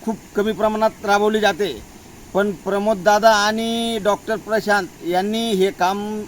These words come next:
इकडे आणलेलं आहे. आणि जे काम केलं नाला खोली करण्याचं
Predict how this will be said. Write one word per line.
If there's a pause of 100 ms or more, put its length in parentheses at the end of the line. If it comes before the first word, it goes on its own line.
(140)
इकडे (460)
आणलेलं
आहे. (140)
आणि
जे
काम
केलं
नाला
खोली
करण्याचं